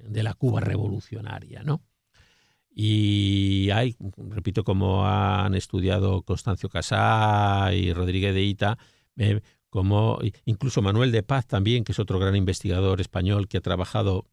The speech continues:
de una manera espléndida, eh, las relaciones entre, entre España, la España de Franco y la revolución, eh, eh, cubana, como ante esta situación, digamos, que, mm, que vive Trujillo, ¿no? De la necesidad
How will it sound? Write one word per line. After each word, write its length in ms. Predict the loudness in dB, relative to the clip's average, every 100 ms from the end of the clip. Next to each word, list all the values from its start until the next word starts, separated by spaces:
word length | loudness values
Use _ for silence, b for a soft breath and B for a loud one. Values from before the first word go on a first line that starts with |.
| -4
de 140 | 0
una 100 | 2
manera 300 | 2 2 2
espléndida, 540 | -2 -2 2 2 0 b b b _
eh, 800 | -2 0 2 2 2 2 0 0
las 140 | 0 0
relaciones 460 | -2 -2 -2 -2
entre, 400 | -2 -2 -2 -2 b b _
entre 260 | -4 -2
España, 640 | -4 0 2 2 2 2 0
la 80 |
España 240 | -2 0 0
de 60 |
Franco 400 | 0 -2 0 0
y 100 | 0
la 140 | 0 -2
revolución, 580 | -2 -4 -4 -2 0 0
eh, 180 | -2 -2
eh, 140 | -4
cubana, 520 | 0 2 2 2 0 -4 _ _ _ _ _
como 500 | 0 4 4 4 2 0
ante 300 | 0 2 0
esta 240 | 0 0
situación, 600 | 0 0 0 0 2 4
digamos, 380 | 2 2 0 0
que, 380 | 0 2 2 0
mm, 240 | -4 -4
que 160 | -4 0
vive 260 | 2 0
Trujillo, 640 | -2 -6 -4 0 2 2 2
¿no? 200 | 2 2
De 80 | 2
la 100 | 0
necesidad 680 | 0 -2 -2 0 2 2